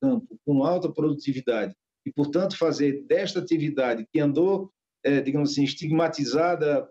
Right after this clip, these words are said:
por muitas décadas em função dos baixos padrões de produtividade, gerando um êxodo muito grande, porque, a,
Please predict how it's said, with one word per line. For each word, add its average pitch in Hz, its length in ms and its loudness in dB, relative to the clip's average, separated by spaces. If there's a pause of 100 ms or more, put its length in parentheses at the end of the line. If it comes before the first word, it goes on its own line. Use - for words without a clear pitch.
(100)
por 143 240 4
muitas 143 460 0
décadas 151 460 0
em 156 80 -2
função 156 420 -2
dos 139 180 -2
baixos 156 540 -2
padrões 139 460 0
de 131 60 0
produtividade, 120 720 -2 (360)
gerando 165 560 2
um 147 140 4
êxodo 147 460 2
muito 143 280 -2
grande, 170 400 0 (420)
porque, 139 220 -2
a, 127 240 -2